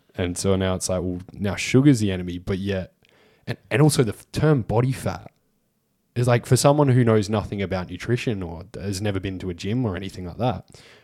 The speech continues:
would it, the, the only logical conclusion <laughs> to come to is be like, "Well,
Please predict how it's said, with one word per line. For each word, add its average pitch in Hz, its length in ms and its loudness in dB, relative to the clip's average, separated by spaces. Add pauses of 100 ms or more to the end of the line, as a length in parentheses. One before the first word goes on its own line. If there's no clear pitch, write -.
(760)
would 123 160 6
it, - 240 0
the, 123 260 2
the 127 140 6
only 156 160 6
logical 117 560 6
conclusion 95 800 0
<laughs> - 40 -12
to 113 100 -2
come 123 280 0
to 104 160 0
is 85 140 -4
be 98 100 -2
like, 92 180 -2
"Well, 92 320 0